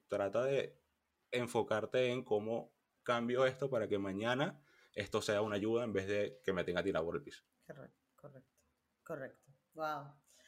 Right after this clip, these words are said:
Speaker 2: Muchísimas gracias por compartir eso, porque últimamente me ha tocado como tener que hablar un montón de la salud mental, y eso es otra cosa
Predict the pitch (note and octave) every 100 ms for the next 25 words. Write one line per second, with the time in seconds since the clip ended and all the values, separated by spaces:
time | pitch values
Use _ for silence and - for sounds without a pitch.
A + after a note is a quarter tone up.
0 | - - - - _ _ G3 G3 G3 G#3
1 | C4 A3 G3 A3+ A#3+ A3+ G3 F3+ F#3 G#3+
2 | A3+ G3+ F3 E3 E3+ - F#3 F#3 G#3+ A3+
3 | F3+ E3+ G3 G#3+ F#3+ F3+ F3+ G#3 G3+ G#3
4 | G#3+ G#3 F3+ E3 D3+ - - E3+ E3 D#3
5 | F#3+ G3 G3 G3+ G#3 G#3 G#3+ A3 G#3+ E3+
6 | D3+ D3 D#3+ - F3 C#3 - F3 E3 C#3+
7 | F#3 G3 F#3+ G3+ G3 G3+ F#3+ F#3 G#3+